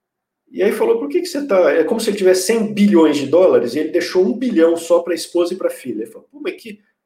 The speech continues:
ele falou, "Pô, com um bilhão dá pra viver muito bem, cara, você não precisa mais que isso, e o resto eu vou doar.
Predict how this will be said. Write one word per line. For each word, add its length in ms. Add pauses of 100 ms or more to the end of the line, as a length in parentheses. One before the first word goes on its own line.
ele 120
falou, 160
"Pô, 160
com 100
um 60
bilhão 280
dá 120
pra 100
viver 200
muito 260
bem, 240
cara, 160
você 60
não 80
precisa 160
mais 180
que 200
isso, 160
e 40
o 40
resto 220
eu 60
vou 120
doar. 320